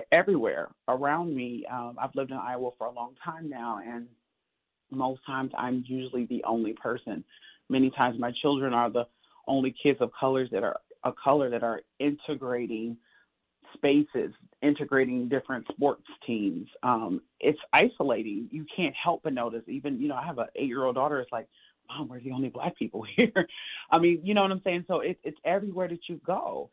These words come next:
And so that feels very isolating when you don't see other people like you.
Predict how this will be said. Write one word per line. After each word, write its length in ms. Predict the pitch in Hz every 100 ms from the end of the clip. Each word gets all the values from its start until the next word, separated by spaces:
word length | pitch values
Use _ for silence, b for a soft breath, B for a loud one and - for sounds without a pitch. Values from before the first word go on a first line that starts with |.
| b b b
And 180 | 147 147
so 180 | - 165
that 180 | 165 190
feels 160 | 214 190
very 180 | 175 165
isolating 500 | - 185 - 165 147
when 160 | 139 131
you 80 | 143
don't 220 | 151 151 _
see 160 | 170 143
other 200 | 135 135
people 320 | 131 - 117
like 200 | 123 156 -
you. 140 | 113